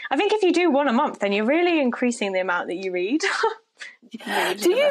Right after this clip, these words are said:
Speaker 1: a
Speaker 2: bu-, do you use all your credits all at once? Do you buy,
Speaker 1: I
Speaker 2: do you
Speaker 1: get
Speaker 2: actually buy something, or do you go, "There's nothing I've got there I want that month," and you just sort of let it
Speaker 1: Well, I
Speaker 2: build?
Speaker 1: kind of finished Matthew McConaughey, like, and got a new credit, like, the next day or something. So then I
Speaker 2: Ah.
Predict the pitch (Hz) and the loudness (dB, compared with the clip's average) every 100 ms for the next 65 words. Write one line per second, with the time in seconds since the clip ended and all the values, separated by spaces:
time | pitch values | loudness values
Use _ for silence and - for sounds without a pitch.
0 | 508 - 196 262 339 392 403 440 - 208 | 0 -2 -2 0 4 4 4 2 2 0
1 | 185 - 269 - - 160 - 214 - - | 0 0 -2 -2 -2 -2 0 -2 -4 -8
2 | - - - _ _ _ _ _ _ _ | -12 -12 -14 _ _ _ _ _ _ _
3 | - 254 233 247 240 - 233 - - 214 | 0 2 4 4 4 2 2 2 0 0
4 | 220 214 214 196 160 - 151 143 - - | 2 2 2 0 -2 -2 -2 -2 -6 -2
5 | 160 156 165 175 170 156 - - 160 - | 0 0 0 0 2 0 -2 -4 -4 -4
6 | 151 - 156 147 143 - - - 156 143 | -6 -4 -2 0 -2 -4 -10 -4 -2 0
7 | 143 131 135 - 139 131 151 147 143 147 | 0 -2 -2 -2 -2 -2 -4 -4 -4 -4
8 | - 139 147 - 135 - _ _ _ _ | -2 0 2 2 0 -2 _ _ _ _
9 | _ _ _ - _ 277 285 269 330 330 | _ _ _ -20 _ 0 2 2 2 0
10 | - 302 285 277 262 240 254 220 208 233 | 0 2 2 2 0 2 2 2 2 2
11 | 226 208 190 185 185 165 - - 190 185 | 2 2 2 2 4 2 0 -2 -2 2
12 | 196 170 190 185 - 190 180 165 160 - | 2 2 -2 -4 -4 -2 -2 -2 -4 -4
13 | 175 160 - - 175 175 190 180 180 262 | -6 -6 -8 -4 -2 0 -2 -4 -2 -2
14 | - _ _ _ - 202 190 180 | -6 _ _ _ -8 -2 0 0